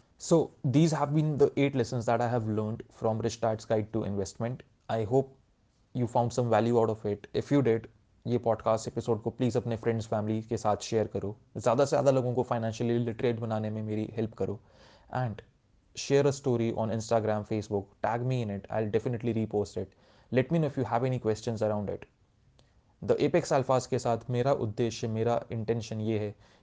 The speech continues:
कि मैं आप में से हर इंसान की हेल्प कर सकूं अपने लाइफ में go getter and at the top of the food chain में रहने के लिए। Top of the food chain खाने की नहीं, आपके करियर की, ठीक है? So that is my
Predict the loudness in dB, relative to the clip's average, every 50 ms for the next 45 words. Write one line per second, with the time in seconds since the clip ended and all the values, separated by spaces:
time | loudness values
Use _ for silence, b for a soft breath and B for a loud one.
0 | b b -6 -4 -2 -4 -4 -4 -6 -6 -4 -4 -4 -4 -4 -4 -2 0 2 2
1 | 2 0 0 -2 -2 -2 -4 -6 -4 -2 0 0 0 0 -2 -2 -2 -4 -6 -6
2 | -8 -10 -12 -14 _ _ 0 0 2 0 0 0 0 0 0 -2 -4 -6 -8 -8
3 | -8 -2 2 2 4 4 4 2 2 2 -2 -6 -8 -10 _ _ _ _ _ _
4 | _ _ _ _ _ -4 -2 -2 -2 -2 -4 -8 -6 -4 -2 0 0 2 0 2
5 | 2 2 0 0 -2 -8 _ _ _ _ _ _ _ _ _ _ _ _ _ _
6 | _ _ -2 -2 0 0 -2 -6 -4 -2 -2 -2 -2 -2 -4 -6 -6 -6 -8 -12
7 | -16 _ _ _ -6 -2 0 0 2 0 -2 -4 -4 -6 -8 -8 -8 -12 -14 _
8 | _ _ _ _ _ _ _ _ _ _ _ 4 6 8 8 6 6 4 2 2
9 | 2 2 2 2 0 0 -2 -2 0 0 0 0 0 -2 -4 -4 -4 -4 -4 -4
10 | -6 -6 -6 -4 -4 -2 0 0 0 2 0 -2 -2 -4 -8 -14 -14 -12 -6 -2
11 | 0 0 0 -2 -6 b b b b b b b b b b b b b b b
12 | b -2 -2 -2 0 2 2 4 4 4 4 2 2 0 -2 -2